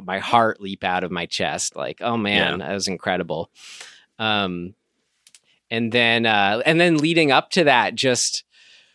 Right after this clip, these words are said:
Speaker 1: like, the way hearing you describe a ghost, uh, and how it looked, like, I, I just thought that was so cool. Where when we, um, it was this, this one panning shot where we see, and it's, it's no music too. It's a p-,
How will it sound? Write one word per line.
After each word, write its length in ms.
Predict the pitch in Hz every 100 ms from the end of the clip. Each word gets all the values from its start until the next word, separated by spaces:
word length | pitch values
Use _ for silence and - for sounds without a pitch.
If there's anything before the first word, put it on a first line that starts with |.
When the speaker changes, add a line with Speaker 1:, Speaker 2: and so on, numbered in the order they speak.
| _ _ _ _ _ -
Speaker 1:
like, 200 | 139 139
the 100 | 165
way 240 | 170 185
hearing 340 | 151 180 165 156
you 160 | 185
describe 640 | 170 165 - 143 131 123 135
a 100 | 131
ghost, 640 | 143 127 104 - - - _ _ -
uh, 320 | 117 113 107
and 140 | 127 135
how 260 | 127 113
it 60 | 95
looked, 400 | 110 101 95 -
like, 300 | 117 127 110
I, 200 | 117 131 - -
I 100 | 127 139
just 160 | -
thought 140 | 139 123
that 180 | 113
was 160 | 110 110
so 340 | - 143 143
cool. 540 | 139 143 135 117 98 - - _
Where 480 | 123 127 113 110 101 _ _ _ _ _ _ _ _ _
when 220 | 131 131
we, 220 | 123 120 117
um, 480 | 107 101 95 92 - -
it 80 |
was 120 | 127 120
this, 180 | 135
this 240 | - 135 123
one 260 | 127 135
panning 520 | 131 135 120 127 139 147
shot 420 | - 160 165 -
where 200 | 120 117
we 140 | 117 117
see, 600 | - 123 127 127 127 120 _ _ _ 131
and 80 |
it's, 160 | 135 -
it's 220 | 135 -
no 240 | 143 156 170
music 400 | 147 147 131 113
too. 240 | - 120
It's 100 | 101
a 60 | 107
p-, 160 | 113